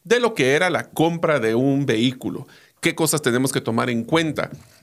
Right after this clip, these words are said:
¿Cómo es que tenemos? Y quiero empezar este preámbulo porque es importante que lo agarremos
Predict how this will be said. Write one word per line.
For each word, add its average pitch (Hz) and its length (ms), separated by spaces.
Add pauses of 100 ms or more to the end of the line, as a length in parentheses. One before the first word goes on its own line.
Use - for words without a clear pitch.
(160)
¿Cómo 202 320
es 196 80
que 196 100
tenemos? 151 480
Y 147 140
quiero 185 280
empezar 165 360
este 190 180
preámbulo 180 540
porque - 180
es 139 80
importante 165 720
que 123 240 (260)
lo 127 180
agarremos 147 720